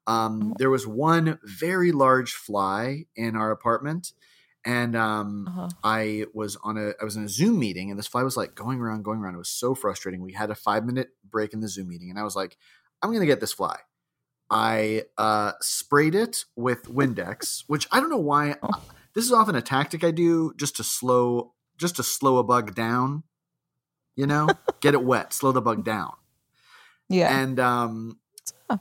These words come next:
Speaker 1: I got him and I, I kinda was just, I was like, "He's gonna die."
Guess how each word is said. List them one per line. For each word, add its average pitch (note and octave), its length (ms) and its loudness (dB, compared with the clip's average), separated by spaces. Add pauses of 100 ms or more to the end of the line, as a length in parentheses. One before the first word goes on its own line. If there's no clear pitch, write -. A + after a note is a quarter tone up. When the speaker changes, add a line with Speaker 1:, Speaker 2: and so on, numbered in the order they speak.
Speaker 1:
I B2+ 140 6
got D3 320 6
him G#2+ 320 -6 (800)
and B2+ 640 -2 (380)
I, A#2+ 460 2 (800)
I D3 200 4
kinda E4+ 420 0
was B3+ 160 4
just, G3 260 0
I D#3+ 40 2
was D#3+ 140 2
like, D3 300 2
"He's F#3 640 -4
gonna B2 240 -2
die." G2 280 -4